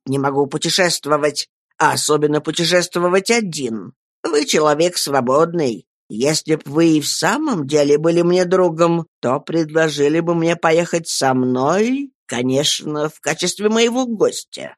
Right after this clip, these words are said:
прибавил он с деликатностью, окупавшей многие причудливые черты его характера. Я знал его настолько, что не обиделся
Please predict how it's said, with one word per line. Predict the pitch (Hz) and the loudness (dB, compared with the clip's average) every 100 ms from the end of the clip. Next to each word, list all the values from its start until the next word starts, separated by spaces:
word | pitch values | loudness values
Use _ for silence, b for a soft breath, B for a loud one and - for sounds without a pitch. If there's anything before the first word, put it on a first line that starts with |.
| _ | _
прибавил | 151 147 151 151 156 | -4 0 2 2 2
он | 156 | 0
с | 151 | -2
деликатностью, | 156 170 175 240 233 135 - 117 | -4 -4 -4 -6 -4 -6 -4 -4
окупавшей | 110 135 147 147 - 175 | -4 -4 -2 -4 -2 -2
многие | 202 220 175 135 127 | 0 0 0 -2 -2
причудливые | 131 131 131 156 147 147 147 | -4 -6 -4 -4 -2 -2 -2
черты | 143 151 147 _ 220 208 - | -2 -4 -6 _ -4 -2 -4
его | 135 143 | -2 -2
характера. | - 160 156 120 - 104 82 - - _ _ _ _ - | -2 -4 -4 -6 -6 -8 -6 -10 -18 _ _ _ _ -4
Я | 247 262 | 0 2
знал | 247 262 247 | 2 2 4
его | 233 226 | 2 2
настолько, | 233 220 - - 285 262 160 | 2 2 -2 -4 -4 -4 -6
что | - - 165 | -6 -2 0
не | 165 | 2
обиделся | 175 190 202 139 127 131 - 110 | 0 -2 -2 -2 -2 -4 -6 -8